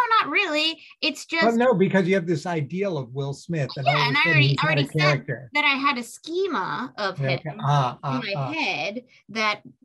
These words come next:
Speaker 1: was, uh,
Speaker 2: Okay.
Speaker 1: and
Speaker 2: And
Speaker 1: it
Speaker 2: that's the, yeah, and that's the difference between us. Um, I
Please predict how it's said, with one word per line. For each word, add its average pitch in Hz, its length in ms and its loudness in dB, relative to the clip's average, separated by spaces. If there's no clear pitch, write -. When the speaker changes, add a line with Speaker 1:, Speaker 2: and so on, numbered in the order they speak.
Speaker 1:
was, 202 720 -4
uh, 214 40 -2
Speaker 2:
Okay. 143 220 0
Speaker 1:
and 131 80 -12
Speaker 2:
And 220 140 4
Speaker 1:
it - 20 4
Speaker 2:
that's 196 280 4
the, 147 420 -2
yeah, 151 260 0
and 180 140 -2
that's 185 160 2
the 185 80 -4
difference 151 340 -4
between 135 360 -4
us. 120 220 -12
Um, 135 380 -4
I 165 460 2